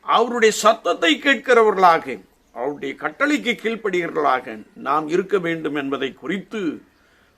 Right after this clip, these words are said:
வசனம் நமக்கு தெளிவாய் கற்றுக் கொடுக்கிறது. இந்த அனுபவத்திற்குள்ளே ஒவ்வொரு கர்த்தருடைய விசுவாசியும் கடந்து வர வேண்டும் என்று பரிசுத்த வாக்கியங்கள் நமக்கு தெளிவாய் கற்றுக் கொடுக்கிறது. நாம் எப்படிப்பட்ட அனுபவத்திலே நிலைத்திருக்கிறோம்?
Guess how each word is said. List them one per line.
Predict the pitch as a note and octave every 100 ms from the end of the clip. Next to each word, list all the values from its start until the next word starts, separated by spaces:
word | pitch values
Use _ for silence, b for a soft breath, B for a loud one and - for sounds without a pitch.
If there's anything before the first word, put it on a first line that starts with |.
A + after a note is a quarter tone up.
| _
வசனம் | - F#3+ A3+ C#4 C#4+ C4+
நமக்கு | B3+ A#3 G#3 G#3
தெளிவாய் | E3+ F3 E3+ D#3+ D3
கற்றுக் | D3 - C3
கொடுக்கிறது. | B2 - A#2 A#2+
இந்த | F#3 F#3
அனுபவத்திற்குள்ளே | E3+ F#3 F#3 F3 F3 D#3 D3+ D3+ E3+ F3 E3 D3+ b b b b b b
ஒவ்வொரு | - G#3+ D#4+ E4+ E4 D#4
கர்த்தருடைய | A3+ A3+ - C#4+ C#4 A#3
விசுவாசியும் | - C4 B3+ A3+ A#3+ A#3+ G#3+
கடந்து | D#3 F3+ G#3+ A3+
வர | G#3+
வேண்டும் | G3+ G3 F#3+ F3+
என்று | E3+ E3+ D#3
பரிசுத்த | D3 - A#3 A#3+
வாக்கியங்கள் | G#3 F3 F#3 - G#3 G3 F#3
நமக்கு | F#3 E3 D3+
தெளிவாய் | - D3+ D3 D3 C3+
கற்றுக் | C#3 - C3
கொடுக்கிறது. | B2+ - - - - _ b b -
நாம் | D#3 G#3
எப்படிப்பட்ட | F#3+ F#3 G3 F#3+ E3+
அனுபவத்திலே | D#3+ E3 D#3+ D#3 D3+ D3+
நிலைத்திருக்கிறோம்? | C3+ C#3 B2+ - - - -